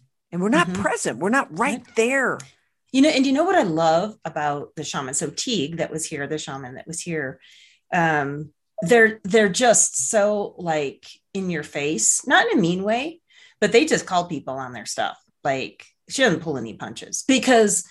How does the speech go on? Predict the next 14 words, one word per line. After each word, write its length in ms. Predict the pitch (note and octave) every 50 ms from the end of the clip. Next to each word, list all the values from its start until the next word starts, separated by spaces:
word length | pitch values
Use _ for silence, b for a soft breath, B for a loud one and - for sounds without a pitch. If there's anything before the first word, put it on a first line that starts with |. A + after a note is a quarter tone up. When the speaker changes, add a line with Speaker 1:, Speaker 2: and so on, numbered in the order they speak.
| b b b b b b _ _ _ _ _ -
Speaker 2:
she's, 460 | - - - C4 A3+ - - - - -
she's 300 | - - B3+ A#3 G3+ -
seeing 320 | - - A#3+ C4 G3 C#3
it. 160 | G2+ - - _ -
Like, 240 | F#3+ F#3 F3 - -
she 380 | - - - - - A#3+ A3+ A3+
sees, 680 | A3 - - B3+ B3+ B3 A#3 F#3+ E3+ E3+ - - _ _ _ _ - E3+
like, 180 | F3+ E3+ E3+
kinda 300 | - - B3 G#3+ - -
energetically, 960 | F#3 F3+ E3+ D#3+ - D#3+ D3 D3+ D#3 F3 G#3+ G#3+ - C4 C4+ C4+ C4 B3+ - -
like, 200 | F3+ E3+ F3 E3+
what's 320 | - D3+ D#3 D3+ D3+ - -
going 280 | - D#3 C#3+ C#3 C3+
on 300 | C3 G#2+ G2 G2 E3 F3